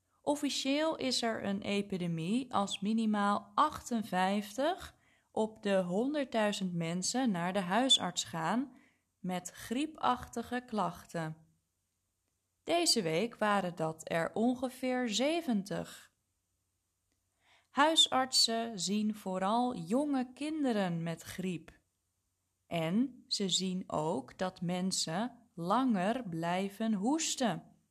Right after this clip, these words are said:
dan normaal. En dat er meer mensen een longontsteking hebben.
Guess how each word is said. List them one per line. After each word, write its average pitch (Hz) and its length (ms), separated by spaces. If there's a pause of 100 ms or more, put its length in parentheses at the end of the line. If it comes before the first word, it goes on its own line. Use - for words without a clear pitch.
dan 196 220
normaal. 185 720 (500)
En 294 420 (200)
dat 220 360
er 180 180
meer 170 380
mensen 180 840
een 226 300
longontsteking 202 1600
hebben. 175 600